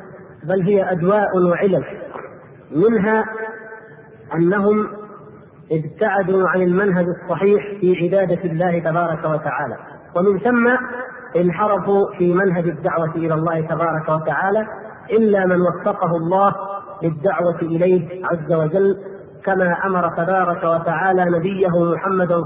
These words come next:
صلى الله عليه وسلم حين قال: "قل هذه سبيلي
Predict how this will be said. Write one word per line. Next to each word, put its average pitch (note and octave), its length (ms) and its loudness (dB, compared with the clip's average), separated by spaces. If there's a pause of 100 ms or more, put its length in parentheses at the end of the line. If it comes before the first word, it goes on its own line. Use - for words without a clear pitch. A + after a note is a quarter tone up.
صلى F3 220 -2
الله F3+ 460 0
عليه E3+ 380 0
وسلم F3 360 0 (240)
حين E3+ 180 0
قال: G3 380 0 (1400)
"قل G3 220 4
هذه F#3 800 2
سبيلي F#3+ 640 2